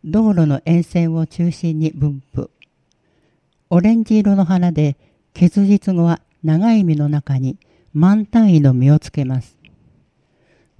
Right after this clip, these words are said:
梅雨前の対応が重要です。三つ目は、フトエバラモンギク。キク科の宿根草。以南バイパスや幹線道路の周辺などで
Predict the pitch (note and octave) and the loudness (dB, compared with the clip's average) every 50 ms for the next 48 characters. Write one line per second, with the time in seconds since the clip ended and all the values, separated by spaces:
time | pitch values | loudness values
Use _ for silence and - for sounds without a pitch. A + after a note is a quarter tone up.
0 | _ _ - F3+ G3+ A3+ A#3 A#3+ B3 A#3 G#3 F#3 D#3+ C#3+ _ - D#3+ E3 E3 E3 | _ _ -2 0 2 2 2 4 4 2 2 2 0 -2 _ 0 0 0 2 2
1 | E3 D#3+ D#3 D#3 E3 E3 - _ _ - D3 D3+ D#3 D#3 D3+ D3 C#3+ C#3 C3 B2+ | 0 0 0 -2 -4 -6 -6 _ _ -2 0 0 2 0 0 -2 -4 -4 -4 -6
2 | B2 A#2+ _ _ _ _ _ _ - - _ _ _ - - _ _ _ _ _ | -8 -8 _ _ _ _ _ _ -20 -20 _ _ _ -20 -20 _ _ _ _ _
3 | _ _ _ _ _ _ _ _ _ _ _ _ _ _ _ _ _ _ _ _ | _ _ _ _ _ _ _ _ _ _ _ _ _ _ _ _ _ _ _ _
4 | F#3+ F#3 F3+ - _ _ - A3 G#3+ G#3 G3 D#3+ D3+ C#3 - _ _ _ _ - | 0 0 0 0 _ _ -6 -4 -2 -2 -2 -2 -2 -4 -6 _ _ _ _ -8
5 | - F3+ - A3+ A3+ - _ - G3+ G3 G#3 G3 G3 F#3+ F#3 F3+ F3+ E3+ D3+ C3+ | -8 -4 -2 -4 -4 -4 _ -4 -2 -2 -2 -2 -2 -2 -2 -2 -2 -2 -4 -6
6 | B2+ B2 G#2+ _ _ - B2 - _ _ _ _ _ _ _ _ _ _ _ _ | -8 -10 -12 _ _ -16 -16 -16 _ _ _ _ _ _ _ _ _ _ _ _
7 | _ _ _ _ _ _ _ - F#3+ F3+ - A3+ G#3 - G#3+ G3+ G3+ F#3+ - - | _ _ _ _ _ _ _ -2 -2 0 0 0 -2 0 0 0 0 0 0 -2
8 | E3+ - _ _ _ E3 E3 D#3+ D#3 _ _ _ D3 C#3+ C#3 - _ _ - _ | -6 -6 _ _ _ -4 -4 -4 -4 _ _ _ -10 -10 -10 -12 _ _ -20 _
9 | _ _ _ _ _ _ _ _ _ _ _ _ F#3 F3+ F#3+ G#3+ G#3+ G#3+ G#3+ G#3 | _ _ _ _ _ _ _ _ _ _ _ _ -2 0 2 2 2 0 0 0
10 | A#3 G#3+ G3 - D#3+ D3+ - _ D3 D3 D3+ C#3 _ _ _ _ _ _ - F3+ | 0 0 0 -2 -4 -6 -4 _ -4 -4 -4 -4 _ _ _ _ _ _ -2 0
11 | G3+ A3 - - A3+ A3 G#3+ G#3 G#3+ G#3+ G3 F3 D#3 D3 C#3 C#3+ C#3 - - E3+ | 0 0 -2 0 0 0 0 0 -2 -2 -2 0 -2 -2 -2 -2 -6 -4 -4 -4
12 | F3+ F3+ - F3 F3 E3 D#3+ D#3 D3+ C#3+ C3+ B2+ C3+ C3+ E3 | -4 -4 -4 -4 -4 -4 -4 -4 -4 -6 -6 -8 -8 -10 -10